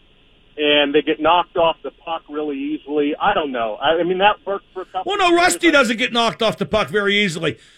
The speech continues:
Speaker 2: When I say they might want to consider trading Rust, it's because they just have a lot of right wings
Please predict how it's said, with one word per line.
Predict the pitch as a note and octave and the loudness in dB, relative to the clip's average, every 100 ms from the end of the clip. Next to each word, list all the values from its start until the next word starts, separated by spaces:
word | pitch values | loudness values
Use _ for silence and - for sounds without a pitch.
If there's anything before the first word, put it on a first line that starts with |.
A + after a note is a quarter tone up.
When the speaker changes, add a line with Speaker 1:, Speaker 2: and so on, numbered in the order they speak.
| _ | _
Speaker 2:
When | F#3 A#3+ | -2 2
I | D#4 G#4 | 4 2
say | - E4+ | 2 0
they | D4+ C4+ | 2 2
might | C4+ C4+ | 2 2
want | C4+ | 0
to | A3+ | 0
consider | A#3 - A#3 | -2 -2 -2
trading | - A#3+ A#3 G#3+ G3 | -2 0 0 0 -2
Rust, | A3+ G#3 - - - _ _ _ _ _ | 0 -2 -6 -14 -20 _ _ _ _ _
it's | G#3+ - | -2 0
because | B3 - A#3+ A#3 | -2 0 2 2
they | A3+ | 0
just | F#3 A3 | -2 0
have | G#3 F#3+ | 0 0
a | |
lot | F#3+ F#3 | 0 0
of | F3+ | 0
right | F3+ D3 | -2 -4
wings | B2+ G#2+ - - | -10 -12 -16 -18